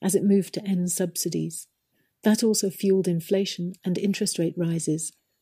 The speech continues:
The central bank has lifted its key lending rate by three hundred and twenty-five basis points since December two thousand and fifteen and is expected to increase again on March the thirtieth.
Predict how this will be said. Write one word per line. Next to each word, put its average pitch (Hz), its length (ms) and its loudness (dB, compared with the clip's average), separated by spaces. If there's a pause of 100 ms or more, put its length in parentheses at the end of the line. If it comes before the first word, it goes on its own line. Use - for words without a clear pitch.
(280)
The 196 80 2
central 202 320 4
bank 196 260 -2
has 180 160 -4
lifted 180 300 0
its - 160 -6
key 220 220 0
lending 196 400 2
rate 185 200 -4
by 175 140 -6
three 226 320 -4
hundred 214 240 -4
and 196 80 -4
twenty-five 202 640 -4
basis 196 320 -2
points 160 380 -6
since 185 320 -2
December 175 360 -2
two 175 160 -6
thousand 175 340 -2
and 165 120 -2
fifteen 175 520 -2 (440)
and 208 160 6
is 202 140 4
expected - 500 -8
to 190 60 -2
increase 175 400 -2
again 180 460 -2 (100)
on 170 140 0
March 180 260 -2
the 165 80 -4
thirtieth. 180 520 -2